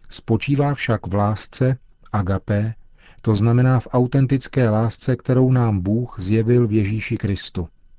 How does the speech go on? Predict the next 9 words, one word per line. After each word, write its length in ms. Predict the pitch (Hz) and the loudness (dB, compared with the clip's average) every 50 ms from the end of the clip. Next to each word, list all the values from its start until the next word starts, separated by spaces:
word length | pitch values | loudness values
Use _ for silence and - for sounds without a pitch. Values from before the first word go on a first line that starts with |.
| - - - - _ _ - - - - - - - - | -20 -20 -20 -20 _ _ -20 -20 -20 -20 -20 -20 -6 -2
Láska 460 | 107 104 104 110 110 - - - 135 | 0 2 2 2 0 -2 -4 -2 0
je 140 | 139 143 139 | 2 2 4
největším 580 | 135 131 127 123 123 131 123 - - 131 131 127 | 4 4 2 2 2 0 0 0 0 2 2 4
darem, 380 | 113 110 104 98 92 87 87 | 2 2 2 2 0 0 -2
který 340 | 87 - - 104 98 98 95 | -4 -4 -4 -4 -2 -2 0
dává 420 | 92 101 95 98 98 98 104 101 95 | 0 0 0 0 0 0 0 0 0
hodnotu 480 | 92 98 95 101 113 110 - - 120 | 0 -2 0 0 0 0 0 0 -2
všem 340 | 104 - - - 117 113 127 | -2 -2 -2 0 0 0 0
ostatním. 680 | 131 117 - - - 113 110 - - 90 85 82 80 78 | -2 -6 -8 -6 -6 -6 -4 -4 -4 -4 -2 -2 -4 -6